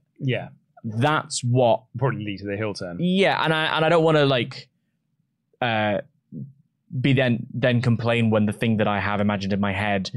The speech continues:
Speaker 2: that might, might not happen. Do you know what I mean? I don't wanna, I don't wanna overegg the pudding or get a-, ahead of myself. But if that's what they're doing, I think it's quite effective, and I quite like it, 'cause we then get it again a little bit later on.
Speaker 1: I, I really like New Day. I, I'm glad to see New Day back as well,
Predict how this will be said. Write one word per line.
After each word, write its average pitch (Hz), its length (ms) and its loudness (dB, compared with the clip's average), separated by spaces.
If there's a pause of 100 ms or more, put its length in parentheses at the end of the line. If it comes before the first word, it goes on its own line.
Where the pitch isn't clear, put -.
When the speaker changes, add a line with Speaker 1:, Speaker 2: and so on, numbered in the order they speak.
(140)
Speaker 2:
that - 120 -2
might, 110 220 0 (160)
might 117 220 0
not 113 180 0
happen. 110 420 -2
Do 117 140 0
you 120 80 -4
know 120 60 2
what 110 80 2
I 110 40 2
mean? 110 140 2
I 104 60 2
don't 110 100 2
wanna, 107 240 0
I 120 60 -4
don't 117 100 2
wanna 107 260 0
overegg 104 340 -2
the 101 60 -6
pudding 101 200 -2
or 101 80 -4
get 110 180 -2
a-, 107 140 -8 (120)
ahead 120 220 0
of 120 100 0
myself. 101 440 0 (400)
But 143 100 4
if 135 100 2
that's 196 260 2
what 156 120 2
they're 127 140 2
doing, 117 500 2 (140)
I 120 80 -2
think 190 240 2
it's 113 100 -2
quite 107 220 -2
effective, 110 460 -4 (220)
and 120 80 0
I 113 40 0
quite 143 280 2
like 135 240 2
it, 135 120 -2
'cause 110 120 0
we 131 120 2
then 151 180 4
get 123 140 2
it 117 80 4
again 113 240 0
a 110 60 2
little 110 200 2
bit 98 160 0
later 110 320 -2
on. - 160 -4 (420)
Speaker 1:
I, 185 180 0
I 196 80 0
really 196 200 4
like 147 140 4
New 139 140 2
Day. 104 200 0 (260)
I, 131 180 -4
I'm 131 140 0
glad 151 140 2
to 139 60 2
see 131 160 -2
New 117 160 -2
Day 104 140 -2
back 104 260 -4
as 98 120 -8
well, 104 300 -2